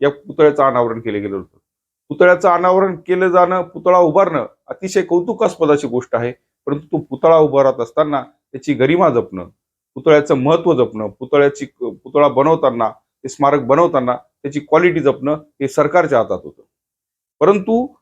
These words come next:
येणाऱ्या लोकसभा निवडणुका हात, अ, डोळ्यासमोर ठेवत अतिशय घाईघाईने हे काम करण्यात आलं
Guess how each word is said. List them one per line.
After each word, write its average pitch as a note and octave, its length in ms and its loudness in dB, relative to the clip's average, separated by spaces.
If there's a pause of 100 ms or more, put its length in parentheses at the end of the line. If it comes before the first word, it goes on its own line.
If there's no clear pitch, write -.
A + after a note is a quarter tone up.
(380)
येणाऱ्या F#3+ 420 2
लोकसभा F3+ 480 0
निवडणुका C#3+ 520 -2
हात, B2+ 340 -12
अ, A#2 180 0
डोळ्यासमोर B2+ 560 0
ठेवत C#3 300 2 (400)
अतिशय F#3 420 0
घाईघाईने F3 540 2
हे C#3+ 100 2
काम B2 260 -2
करण्यात A#2 380 -4
आलं C3+ 220 -2